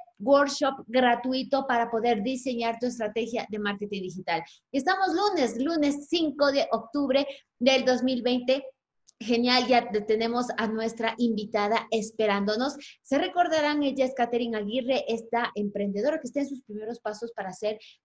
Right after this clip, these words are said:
coach ontológico, ¿no es cierto? Y que pues nosotros le vamos a ayudar a diseñar su estrategia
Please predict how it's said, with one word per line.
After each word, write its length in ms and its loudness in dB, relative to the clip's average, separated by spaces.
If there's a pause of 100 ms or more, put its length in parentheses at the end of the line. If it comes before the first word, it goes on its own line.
coach 400 4 (140)
ontológico, 800 0
¿no 100 -2
es 80 -6
cierto? 380 -2 (260)
Y 160 -6
que 140 -2
pues 180 -4
nosotros 420 -4
le 100 0
vamos 320 0
a 160 -6
ayudar 520 0
a 140 -4
diseñar 640 -2
su 120 -2
estrategia 720 -2